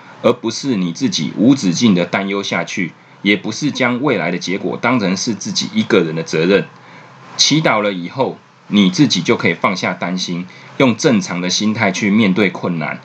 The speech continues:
这样反而会有好的表现。以上呢，就是我揭露《如何停止忧虑、开创人生》这本书里面，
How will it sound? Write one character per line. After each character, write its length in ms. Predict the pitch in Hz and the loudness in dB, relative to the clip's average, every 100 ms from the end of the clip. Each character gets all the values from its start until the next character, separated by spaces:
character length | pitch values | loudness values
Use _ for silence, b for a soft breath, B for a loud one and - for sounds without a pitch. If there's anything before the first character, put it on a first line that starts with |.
| B B B | B B B
这 140 | 175 | 2
样 180 | 170 143 | 4 2
反 140 | 104 80 | -4 -8
而 100 | 80 | -8
会 180 | 120 101 | -4 -4
有 160 | 82 - | -6 -8
好 240 | - - | -4 -4
的 80 | - | -4
表 220 | 82 - | -10 -10
现。 260 | - 104 82 - - - B B B B B B - - | -6 -4 -4 -8 -20 -20 B B B B B B -12 4
以 120 | 113 | 4
上 280 | 104 160 135 | 6 2 0
呢， 180 | 117 117 | -2 -4
就 140 | 147 | -6
是 160 | 131 135 | -6 -4
我 180 | 98 92 | -2 -2
揭 220 | 92 98 | 0 0
露 160 | 131 98 - | 2 0 -4
《如 260 | - 101 127 | -2 4 4
何 200 | 117 104 | 4 2
停 240 | 101 95 | 2 0
止 160 | 107 101 | 0 0
忧 220 | 87 104 | 2 2
虑、 220 | 107 104 | 4 2
开 240 | 90 - 104 | 2 -2 -4
创 260 | - 101 | -2 -6
人 160 | 82 82 | -6 -8
生》 220 | 92 92 95 | -6 -4 0
这 140 | 117 | 0
本 180 | - 80 | 0 -2
书 200 | - 98 | 0 0
里 100 | 82 | 2
面， 220 | 90 82 | 2 0